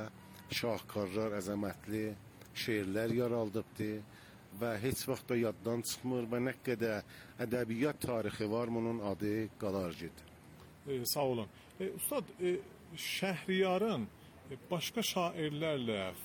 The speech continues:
Speaker 2: fərqi nə olur ki, Şəhriyar başqalarından daha çox parlayır, yəni?
Speaker 1: Şəhriyar, e, o birisi şairlərlə fərqi budur ki,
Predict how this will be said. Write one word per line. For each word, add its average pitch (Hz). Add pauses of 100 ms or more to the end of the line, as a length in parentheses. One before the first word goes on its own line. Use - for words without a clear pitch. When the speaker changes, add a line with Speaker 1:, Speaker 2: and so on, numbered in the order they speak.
Speaker 2:
fərqi 180
nə 165
olur 151
ki, -
Şəhriyar 139 (680)
başqalarından 175
daha 160
çox -
parlayır, 92
yəni? 80 (580)
Speaker 1:
Şəhriyar, 160
e, 127 (540)
o 131
birisi 139
şairlərlə 120
fərqi 107
budur 120
ki, 135